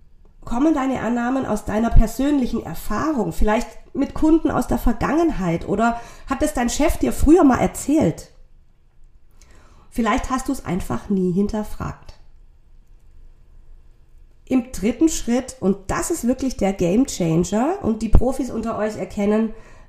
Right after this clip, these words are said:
The Work von Byron Katie hinter diesem, hinter diesem Schritt, spür mal hin und checke,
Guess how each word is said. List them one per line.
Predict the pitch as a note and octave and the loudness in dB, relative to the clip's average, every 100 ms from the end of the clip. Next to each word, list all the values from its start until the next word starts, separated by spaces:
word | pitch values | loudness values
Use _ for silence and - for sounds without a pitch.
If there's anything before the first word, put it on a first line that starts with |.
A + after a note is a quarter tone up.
| - | -4
The | A#3 | -2
Work | F#3+ A3 - | 0 -2 -2
von | B3 A3 | -2 -2
Byron | - G3+ F#3+ F#3+ | 0 0 0 -2
Katie | A3+ G#3+ D#4 - A3+ | -2 -2 -2 0 0
hinter | G#3+ G#3+ | 0 0
diesem, | G3+ G3+ G3+ A#3 A#3 - - - | -2 -2 0 2 2 -2 -20 -20
hinter | - B3+ | -4 -2
diesem | A#3+ B3 C4 | 0 -2 -2
Schritt, | - - C#4 - - - - - - | -2 -2 -2 -4 -18 -20 -20 -20 -20
spür | - - - D#4+ | -6 4 6 8
mal | E4+ D4+ | 6 4
hin | B3 D4 | 2 2
und | D4+ | 0
checke, | - A3 G#3+ D4+ | -2 -4 -2 -2